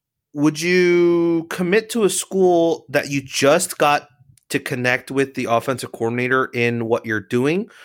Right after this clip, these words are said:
Or would you feel more comfortable committing to a school that had the same coach that had been recruiting you for some time? Like, if it, just, just, uh, just, uh, from a normal perspective, from, like, a rational perspective,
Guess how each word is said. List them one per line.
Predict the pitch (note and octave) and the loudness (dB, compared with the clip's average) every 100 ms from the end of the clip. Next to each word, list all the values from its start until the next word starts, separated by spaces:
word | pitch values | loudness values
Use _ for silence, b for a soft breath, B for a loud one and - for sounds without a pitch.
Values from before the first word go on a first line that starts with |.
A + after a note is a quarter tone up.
| B B | B B
Or | D#3 F#3+ D#3 C#3 D3+ b b C3 | 4 6 6 6 4 b b -4
would | C3+ | -2
you | D3+ | -2
feel | D#3 F#3 | 2 2
more | F#3 D#3 | 2 -2
comfortable | - F3 F3+ D3 B2+ A#2+ | -2 -6 -4 -4 -2 -2
committing | - C3 C3 C#3 C#3 | -2 -4 -2 -4 -4
to | C3+ | -2
a | A#2 | -2
school | - C#3 C3 A#2 A#2 b b b - | -4 0 2 2 0 b b b -2
that | B2+ | 2
had | D3 D3+ | 0 0
the | |
same | C#3+ D#3+ D#3 | 0 0 0
coach | - D3+ D3+ | 0 0 2
that | C#3 C3 | 0 2
had | B2+ | 2
been | B2+ A#2 A#2 - | 4 4 2 -4
recruiting | A#2 A2 - C3 B2+ | -6 -4 -2 -2 0
you | A#2 A2 G#2+ G#2+ _ _ _ - | 0 0 -2 -6 _ _ _ -18
for | - C#3 C3+ | -2 2 2
some | - A#2+ A2+ | 2 0 0
time? | - A#2 G#2+ G2 - _ _ _ _ _ _ _ _ _ _ _ - | -2 0 0 -2 -10 _ _ _ _ _ _ _ _ _ _ _ -6
Like, | C#3 | -6
if | D3 | 0
it, | C#3+ - - D#3 | -2 -2 -12 -4
just, | G#3 - | -4 -2
just, | G3 G3 - | -2 0 2
uh, | E3+ | 2
just, | D#3+ A3 | 2 0
uh, | G#3 - E3 | -2 -2 -2
from | F3+ | 0
a | D#3 | 2
normal | C#3+ C#3 | 2 2
perspective, | C3 B2+ - A#2 - | 0 -4 -2 -4 -4
from, | A#2+ D#3 | -4 -2
like, | D#3 | 0
a | |
rational | C#3+ E3 E3 D3 | 2 2 0 -4
perspective, | - G#2+ - G2 - - | -8 -10 -10 -12 -14 -20